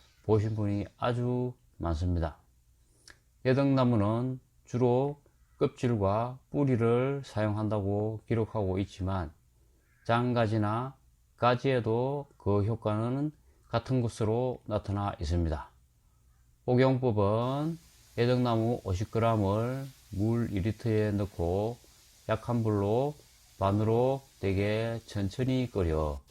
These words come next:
물 대용으로 사용하시면 됩니다. 대개는 한 달 정도만 음용하시면 효과를 보고 삼에서 사 개월 정도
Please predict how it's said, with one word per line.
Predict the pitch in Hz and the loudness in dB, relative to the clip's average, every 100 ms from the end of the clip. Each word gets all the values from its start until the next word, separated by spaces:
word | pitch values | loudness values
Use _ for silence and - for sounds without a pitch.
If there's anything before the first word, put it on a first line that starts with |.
| _ - - - - - | _ -20 -20 -20 -20 -8
물 | 113 127 135 131 | 0 2 2 2
대용으로 | 123 117 113 113 131 139 135 | 2 2 0 0 0 -2 -6
사용하시면 | - 107 104 104 101 110 117 127 127 | -2 0 0 -2 -2 -2 -2 -4 -4
됩니다. | 107 92 82 73 - - - - - - - - - - - - | -2 0 0 -4 -10 -20 -20 -20 -20 -20 -20 -20 -20 -20 -14 -2
대개는 | 85 113 120 120 131 139 131 | 2 2 2 0 0 -2 -6
한 | - 139 | -4 0
달 | 131 127 113 | 2 2 2
정도만 | 101 104 101 101 107 107 - | 0 2 0 0 -2 -4 -2
음용하시면 | 95 101 101 101 92 101 90 101 110 127 147 - - - - | 0 0 0 -2 -2 -2 -2 -2 -4 -6 -8 -14 -20 -20 -20
효과를 | - - 110 104 98 | -14 -2 0 0 0
보고 | 87 80 87 98 107 110 _ _ _ - | 0 0 0 0 -4 -8 _ _ _ -14
삼에서 | - 120 120 107 107 | -2 -2 0 -2 -4
사 | 95 98 | -2 -2
개월 | 98 110 117 | 0 0 0
정도 | 107 98 101 110 120 | 0 0 0 0 -2